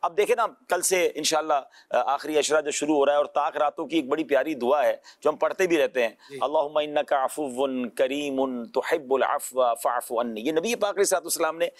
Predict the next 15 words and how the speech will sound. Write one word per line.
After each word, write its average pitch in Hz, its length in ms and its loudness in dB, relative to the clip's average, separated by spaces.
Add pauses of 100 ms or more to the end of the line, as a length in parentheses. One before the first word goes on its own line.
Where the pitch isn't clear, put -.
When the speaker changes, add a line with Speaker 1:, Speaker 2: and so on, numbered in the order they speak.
(240)
Speaker 1:
बीबी 165 200 2
आयशा 165 260 0
सिद्दीका 190 320 2
रज़ियल्लाहु 170 540 2
तआला 147 180 2
अन्हा 147 120 2
को 143 120 -4
तालीम 127 300 0
अता 113 160 2
फरमाई 98 400 -2
और 139 60 2
ये 160 60 0
पढ़नी 185 280 -2
भी 202 80 -2
चाहिए। 104 320 -2